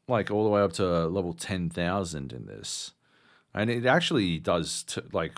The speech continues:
w-, when you're doing these ten thousand plus level runs, it's, it's quite active, um, because you, you have to pay quite a bit of attention. Um, but yeah, I got up there and I unlocked, what was it?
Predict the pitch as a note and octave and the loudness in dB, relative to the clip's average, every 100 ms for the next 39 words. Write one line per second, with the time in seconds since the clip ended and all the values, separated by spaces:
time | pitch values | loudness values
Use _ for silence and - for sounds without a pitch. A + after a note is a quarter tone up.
0 | - G2 F2+ F2 G#2 F#2+ F2+ F2 E2 D#2 | -12 -12 -8 -2 0 0 0 0 -2 -2
1 | D#2 D2 - - - F2 D2+ - D#2+ D2 | -6 -8 -12 -20 -8 -6 -6 -6 -6 -6
2 | C2 - _ - D2 C2+ C2+ B1 C2 - | -10 -14 _ -12 -6 -6 -8 -10 -12 -14
3 | - D2 - - - _ _ _ - D2 | -10 -8 -6 -8 -10 _ _ _ -8 -6
4 | C#2+ D2 D2+ B1+ A#1+ - - - F#2+ - | -4 -4 -6 -6 -10 -12 -12 -8 -6 -6
5 | - - - B2+ - - D#2+ - - - | -8 -10 -4 -4 -4 -8 -10 -14 -20 -20
6 | - _ - - - - _ _ E2+ E2+ | -20 _ -20 -20 -20 -20 _ _ 0 4
7 | E2+ F2 F2 E2 E2+ F2 - - F2 - | 4 2 0 -2 -4 -6 -10 -10 -8 -6
8 | E2 E2 - D#2+ E2 F2+ - - D#2 - | -6 -6 -8 -6 -4 -4 -6 -6 -6 -4
9 | D#2 D2 B1+ B1+ - - E2+ - - - | -4 -4 -6 -10 -12 -12 -10 -10 -14 -18
10 | - - - - - _ _ - D#2+ E2+ | -20 -20 -20 -20 -20 _ _ -4 0 0
11 | E2+ D#2 D2 A1+ _ _ _ - A2 A#2+ | 0 -4 -8 -12 _ _ _ 0 2 4
12 | G#2+ B2 B2 A#2 G2 F2+ F2+ G2 G#2+ A2 | 4 6 6 4 0 0 0 0 0 2
13 | A#2 G#2 - - - - - G2+ F#2 E2 | 0 0 -2 -4 -2 -4 -6 -6 -4 -6
14 | - - - - - | -8 -8 -6 -4 -6